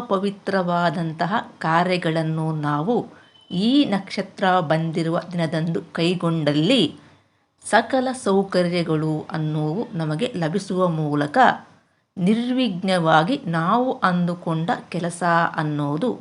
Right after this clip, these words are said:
ನೆರವೇರುವುದು. ಈಗ ಐದನೇ ನಕ್ಷತ್ರವಾದಂತಹ ಮೃಗಶಿರ ನಕ್ಷತ್ರ. ಈ ಮೃಗಶಿರ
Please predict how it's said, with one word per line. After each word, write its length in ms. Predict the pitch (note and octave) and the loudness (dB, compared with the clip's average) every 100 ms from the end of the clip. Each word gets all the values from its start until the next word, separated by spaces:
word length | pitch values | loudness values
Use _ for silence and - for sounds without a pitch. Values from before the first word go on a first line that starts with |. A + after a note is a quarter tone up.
| - | -10
ನೆರವೇರುವುದು. 960 | D3 D3 D3+ D3 D3 D3 C3 C3+ F#3 A3 F#3 D#3 - _ _ _ _ _ | -4 -2 -2 0 2 0 -2 -4 4 6 6 4 -4 _ _ _ _ _
ಈಗ 240 | E3+ D3+ C4 A#3+ - - _ _ - | -4 -2 4 2 2 -8 _ _ -2
ಐದನೇ 540 | E3+ A#3+ A#3 C4+ C4 C4+ | 2 2 4 2 4 2
ನಕ್ಷತ್ರವಾದಂತಹ 1300 | A3+ G3+ - G3 G3 - F3 D#3+ D#3+ D#3+ D#3 D3+ E3+ A#3+ F#3+ - _ _ _ F3 | 0 -2 -4 -6 -4 0 2 4 2 0 -4 -4 -2 0 -2 -6 _ _ _ -6
ಮೃಗಶಿರ 600 | E3+ A#3 B3 A#3 A3+ G#3+ G#3+ | -2 2 2 2 0 4 4
ನಕ್ಷತ್ರ. 600 | G3+ F3 - - C#3 - - - _ _ _ _ | 2 0 -6 -6 -6 -4 -6 -6 _ _ _ _
ಈ 160 | E3+ A#3 D4 C#4+ | -2 2 2 2
ಮೃಗಶಿರ 540 | F3 F3+ B3+ C4 C4 | 0 2 0 0 2